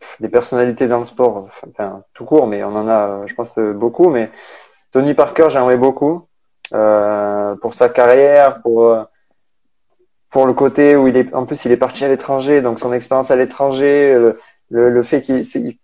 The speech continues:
sa façon de se reconvertir aujourd'hui, tu vois, il y a tout un truc sportif où le mec est devenu une légende, alors qu'au début, il était dans un contexte où les gens étaient hyper durs avec lui, ses,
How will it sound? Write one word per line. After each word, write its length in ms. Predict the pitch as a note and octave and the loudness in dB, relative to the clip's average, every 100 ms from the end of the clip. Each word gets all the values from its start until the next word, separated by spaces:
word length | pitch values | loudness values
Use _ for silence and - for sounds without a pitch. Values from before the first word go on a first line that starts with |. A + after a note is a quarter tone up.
| _ | _
sa 180 | - B2+ | -4 -2
façon 260 | B2 C3 C#3+ | 0 -2 -2
de 100 | B2 | -2
se 80 | B2+ | 0
reconvertir 720 | A#2+ C3 C#3 C3+ - - C3 | 2 2 2 0 -2 -4 0
aujourd'hui, 680 | C3 B2+ B2+ C3+ C#3 C#3 A#2+ | 2 2 0 -2 -2 -4 -4
tu 120 | - | -2
vois, 160 | B2 C3+ | 2 4
il 60 | A#2+ | 4
y 20 | |
a 80 | A2 | 2
tout 160 | - | -2
un 120 | D3 B2+ | -4 -2
truc 200 | D3 B2+ | -4 -4
sportif 560 | - C3+ - D3+ - | -2 -2 0 -2 -2
où 60 | B2 | -2
le 80 | A#2+ | 0
mec 260 | C3 C3 | -2 -2
est 40 | A#2 | -4
devenu 260 | A2+ A#2 | -4 -4
une 100 | A#2 | -4
légende, 400 | A#2 A#2+ C3 C3+ A#2+ | -2 0 0 0 -2
alors 220 | G#2+ - | -2 -4
qu'au 140 | A2 | -4
début, 300 | A2 A2+ B2 | -2 -4 -4
il 80 | A#2 | -4
était 180 | A2+ A2+ | -4 -6
dans 220 | G#2+ G#2+ | -10 -12
un 60 | G#2 | -12
contexte 500 | A#2 G#2+ A#2+ A#2 G#2+ | -12 0 0 0 -12
où 60 | |
les 80 | G#2 | -10
gens 120 | G#2+ A2+ | -8 -10
étaient 200 | - G#2+ | -10 -12
hyper 240 | - A2 | -6 -6
durs 180 | A2 A2 | -4 -6
avec 240 | A2 A2+ | -4 -6
lui, 340 | A#2 A#2 A#2 A#2 | -6 -6 -4 -6
ses, 240 | - A2 | -8 -12